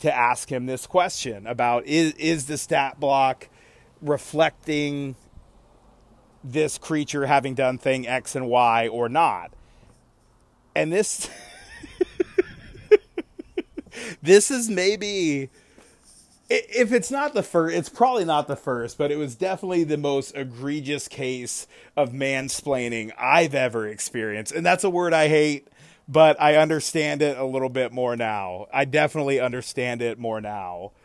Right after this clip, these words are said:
Uh, I asked a very, very specific question, and this dude comes back with some super general information, like, "I don't have any idea what I'm talking about."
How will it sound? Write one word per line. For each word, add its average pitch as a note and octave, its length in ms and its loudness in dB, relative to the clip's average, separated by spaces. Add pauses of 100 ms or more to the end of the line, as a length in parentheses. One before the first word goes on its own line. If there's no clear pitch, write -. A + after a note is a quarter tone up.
(340)
Uh, A2+ 500 -2 (280)
I C3 120 0
asked D3 360 0
a C3 40 -6
very, C3 720 2
very C3 640 -4
specific A#2+ 680 -8
question, G2+ 840 -6 (520)
and B2 280 -2
this C#3 220 0
dude D3 240 0
comes C#3 280 0
back C3 380 2
with B2+ 120 -4
some A#2 260 -2
super D#3 760 0 (120)
general D3 600 2
information, A#2+ 760 -4
like, A#2+ 220 -4
"I A#2 120 -2
don't C#3 260 2
have B2 300 -2
any D#3+ 280 2
idea C#3+ 360 2
what C3 120 0
I'm A#2+ 120 -6
talking B2+ 440 -2
about." G#2 480 -6